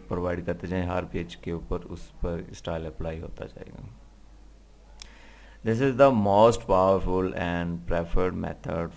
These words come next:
for styling sheet to content। ये बहुत most powerful है और मैं इसको prefer करता हूँ, आपको recommend करता हूँ हमेशा आप इसी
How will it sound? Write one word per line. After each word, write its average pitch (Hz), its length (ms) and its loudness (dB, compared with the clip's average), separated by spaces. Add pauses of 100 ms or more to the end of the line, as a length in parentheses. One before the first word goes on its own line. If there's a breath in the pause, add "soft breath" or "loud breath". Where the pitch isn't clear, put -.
for 87 180 -8 (140)
styling 80 580 -8 (1400)
sheet 80 240 -8 (140)
to 85 200 -8
content। - 580 -10 (320)
ये 87 80 -6
बहुत 90 600 -2 (140)
most 87 420 -2
powerful 82 400 -6 (600)
है 82 340 -6 (360)
और 80 180 -6
मैं 80 120 -6
इसको 80 200 -10
prefer - 380 -8
करता 90 320 -10
हूँ, 80 140 -8
आपको - 180 -12
recommend 90 400 -8
करता 87 260 -6
हूँ 87 100 -6
हमेशा 85 380 -8
आप 80 200 -8
इसी - 200 -16